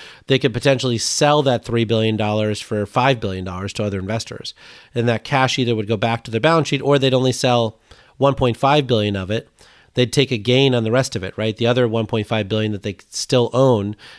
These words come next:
is now worth, let's say, double what it was before. And, and their shareholders at B P still own fifty percent of that spun out division. So that higher multiple is being reflected in the price. Remember, it's similar to, if you remember, Yahoo,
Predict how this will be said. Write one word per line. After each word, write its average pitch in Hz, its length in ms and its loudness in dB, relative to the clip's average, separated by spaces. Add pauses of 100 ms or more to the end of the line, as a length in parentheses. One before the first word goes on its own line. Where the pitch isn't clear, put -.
is 113 180 -4
now 113 240 2
worth, 107 300 -2
let's 107 160 -6
say, 107 100 -2
double 107 500 -2 (360)
what 117 160 2
it 110 80 -2
was 107 240 -2
before. 110 580 -2 (380)
And, 113 580 0 (240)
and 120 380 0
their 135 180 4
shareholders 135 680 2
at 113 140 -2
B 120 140 -2
P 147 240 -4
still 135 320 0
own 139 240 4
fifty 127 260 -4
percent 120 380 -4
of 107 60 -4
that 107 180 -4
spun 117 280 -2
out 107 220 -2
division. 107 500 -2 (460)
So 123 520 2
that 127 480 0
higher 123 320 -2
multiple 131 420 -2
is 104 80 -6
being 113 180 -6
reflected 110 460 -6
in 104 60 -6
the 104 40 -6
price. 120 360 -4
Remember, 139 440 2 (300)
it's - 160 -2
similar 190 360 2
to, 139 200 2
if 120 100 -2
you 131 120 -2
remember, 131 480 2
Yahoo, 123 600 2